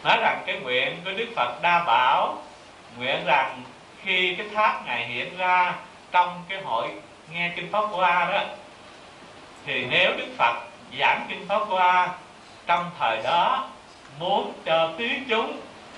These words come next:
thấy được cái thân của Ngài, thì cái thân mà Đức Phật hiện thuyết pháp đó phân ra đi giáo hóa các nơi đó, gọi là phân thân Phật, hay là báo, hóa thân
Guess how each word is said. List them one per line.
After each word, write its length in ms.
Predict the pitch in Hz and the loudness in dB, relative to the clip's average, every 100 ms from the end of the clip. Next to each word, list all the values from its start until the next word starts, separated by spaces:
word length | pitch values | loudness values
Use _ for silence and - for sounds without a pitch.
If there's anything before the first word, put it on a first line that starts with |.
| - | 0
thấy 380 | 185 - - - | 2 2 0 -4
được 360 | 120 120 120 - | 0 0 0 -2
cái 200 | 190 190 175 | -4 -2 -2
thân 240 | 170 170 160 | -2 -4 -6
của 140 | 175 | -4
Ngài, 540 | 165 135 127 117 107 104 - - - - - - | -2 0 2 2 0 -6 -14 -20 -20 -20 -20 -2
thì 440 | 147 131 123 - - | 0 2 0 -2 0
cái 220 | 208 208 - | 0 0 0
thân 260 | 185 185 185 170 - - - 254 - - | 2 2 0 -12 -16 -20 -18 -18 -18 -8
mà 380 | 135 123 120 117 | 0 2 2 2
Đức 160 | 120 - - | -4 -8 -2
Phật 200 | 147 - - - - - - 120 | 2 2 0 -12 -20 -20 -16 -6
hiện 340 | 123 127 160 - 156 | -2 0 -2 -6 -10
thuyết 100 | 240 - | -8 0
pháp 280 | 202 - 208 | 2 2 2
đó 400 | 214 240 285 - - - - - - - | 2 4 2 -2 -14 -20 -20 -20 -6 2
phân 360 | 185 165 - | 2 2 -6
ra 260 | 180 175 170 170 | -2 0 -2 -4
đi 60 | 180 | -4
giáo 160 | 208 202 | -4 0
hóa 240 | 170 185 214 | 2 2 2
các 260 | 220 214 | 0 -2
nơi 280 | 185 185 185 | 0 0 0
đó, 60 | - - - | -4 -8 -8
gọi 120 | 127 | -4
là 100 | 120 - | -4 0
phân 260 | 185 185 170 | 0 0 -2
thân 220 | 175 - | -4 0
Phật, 260 | 139 123 - - - - - | 2 2 0 -12 -20 -20 -8
hay 200 | 165 165 | -6 -2
là 220 | 135 175 - - - - - - - | 0 0 -2 -12 -20 -20 -20 -20 -2
báo, 400 | - - 302 - - - | 2 4 2 -4 -8 -4
hóa 280 | 170 - 311 | 0 2 2
thân 100 | 185 | 0